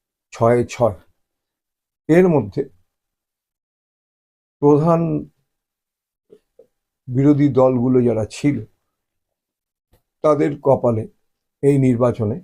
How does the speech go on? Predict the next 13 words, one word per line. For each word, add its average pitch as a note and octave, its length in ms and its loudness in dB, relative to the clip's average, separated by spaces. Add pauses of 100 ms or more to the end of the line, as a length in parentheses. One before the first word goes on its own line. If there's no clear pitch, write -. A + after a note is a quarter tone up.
(320)
শূন্যই C3 520 -2
জুটেছে। G2+ 400 -12 (720)
অথচ C3+ 320 0 (1200)
মাদারিহাটে B2+ 800 0 (540)
এ C3+ 140 4
রাজ্যের C3+ 360 0
যে B2 120 -4
বিরোধী B2+ 400 -2
দল A2 200 -2
বিজেপি, A2+ 480 -4 (1800)
ভারতীয় A#2 340 -2
জনতা A#2 340 -2
পার্টি, - 340 -6